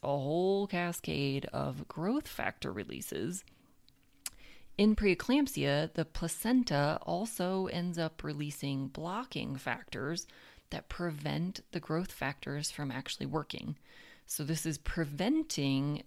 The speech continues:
the blood flow improvement and puts a lot of strain on the kidneys. This increases toxins in the body because they're not being eliminated properly, and it also increases water retention in the blood.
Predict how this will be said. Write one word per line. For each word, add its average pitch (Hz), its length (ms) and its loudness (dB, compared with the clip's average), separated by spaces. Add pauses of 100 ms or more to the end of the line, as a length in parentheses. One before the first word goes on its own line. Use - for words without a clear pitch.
the 147 120 -2
blood 160 400 -2
flow 143 340 0
improvement 180 1400 -2 (480)
and 170 100 -2
puts 190 200 -4
a 190 40 2
lot 175 220 0
of 226 80 0
strain 165 460 0
on 151 140 0
the 143 60 0
kidneys. - 680 -6 (500)
This 143 200 -6
increases - 840 -6
toxins 202 640 0
in 190 160 2
the 190 80 2
body 185 340 0
because 143 300 -2
they're 127 140 -2
not - 180 -2
being - 200 -4
eliminated 185 600 2
properly, 165 640 -2 (540)
and 170 120 -2
it 170 100 -2
also 196 380 0
increases 160 640 -2
water 175 240 0
retention 139 600 -2
in 143 160 -4
the 135 60 -2
blood. - 380 -4